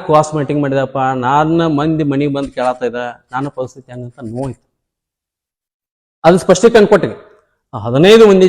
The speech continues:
ಜೋಡಿ ನಾನು ನಿಮಗೆ ಧನ್ಯವಾದ ಹೇಳ್ತೇನೆ. ಯಾಕಂದ್ರೆ ಅವನ್ ಸ್ಪಷ್ಟೀಕರಣ ಬೇಕಾಗಿತ್ತು. ನಾವು ವಿಕ್ರಮ್ ದನಿಗೆ ಮತ ಹಾಕಿದ್ದೀವಿ, ವಿಕ್ರಮ್ ದನಿ ಜೊತೆ ನಿಂತಿದ್ವಿ ಅಂತ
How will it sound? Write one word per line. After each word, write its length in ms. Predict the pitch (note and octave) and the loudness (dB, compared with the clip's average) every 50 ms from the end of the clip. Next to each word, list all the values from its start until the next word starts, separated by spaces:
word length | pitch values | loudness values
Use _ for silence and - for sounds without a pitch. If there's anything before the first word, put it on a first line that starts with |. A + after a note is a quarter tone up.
| E3 | 4
ಜೋಡಿ 180 | E3+ F3+ A3 G3+ D#3 D#3 D#3 - - - - _ _ - | 4 6 6 4 4 0 -4 -8 -16 -20 -20 _ _ -10
ನಾನು 120 | A#2 A#2+ B2+ | -8 -8 -6
ನಿಮಗೆ 160 | B2+ B2+ A2+ A#2 | -6 -6 -6 -6
ಧನ್ಯವಾದ 280 | B2 C3+ C3+ B2 B2 A#2+ A2 | -4 -2 -2 -2 -4 -4 -6
ಹೇಳ್ತೇನೆ. 260 | G#2+ G#2 - F#2+ F#2 - _ _ _ _ - C3 | -8 -8 -12 -16 -18 -18 _ _ _ _ -4 -4
ಯಾಕಂದ್ರೆ 300 | C#3 F3+ F3 F3+ E3+ D3+ C#3 C#3 C#3 - - - _ _ _ - | -2 0 2 4 4 4 4 2 0 -6 -14 -20 _ _ _ -4
ಅವನ್ 160 | C3+ D#3 D#3 - | -2 -2 -2 0
ಸ್ಪಷ್ಟೀಕರಣ 420 | - C#3 - - F#3+ E3 G3+ F3+ E3+ D#3+ | 0 0 0 2 0 2 2 2 2 2
ಬೇಕಾಗಿತ್ತು. 360 | D#3 - D#3 C#3+ B2+ - - - C3+ | 2 4 4 2 2 0 -6 -8 -6
ನಾವು 100 | C3+ C3+ | -4 -4
ವಿಕ್ರಮ್ 240 | C3 - E3 D#3+ D#3+ D#3+ | -4 -4 -4 -4 -2 -2
ದನಿಗೆ 240 | E3 E3+ E3+ E3+ D#3 D#3 | -2 -2 -2 -2 -2 -4
ಮತ 120 | C#3 - D#3+ E3 E3 E3 E3 - - _ _ _ _ _ _ - | -2 0 2 2 2 2 -2 -4 -10 _ _ _ _ _ _ 2
ಹಾಕಿದ್ದೀವಿ, 480 | C3+ D3 D3 G3 F#3 F3+ F3+ F3 F3+ F#3 G3 G#3+ - - - _ _ _ _ C#3 | 2 4 6 6 6 8 8 8 6 6 4 0 -6 -18 -20 _ _ _ _ -6
ವಿಕ್ರಮ್ 260 | C3 - F3 F3 F3 E3+ | -4 0 0 2 2 4
ದನಿ 140 | E3 E3 E3+ D#3+ | 4 4 2 2
ಜೊತೆ 140 | D#3+ D#3+ F#3 D#3+ D3 | 0 0 0 2 2
ನಿಂತಿದ್ವಿ 340 | E3 E3+ E3+ A3 G#3+ G3+ G3 | 2 4 4 6 6 6 6
ಅಂತ 120 | G3 F3 | 4 4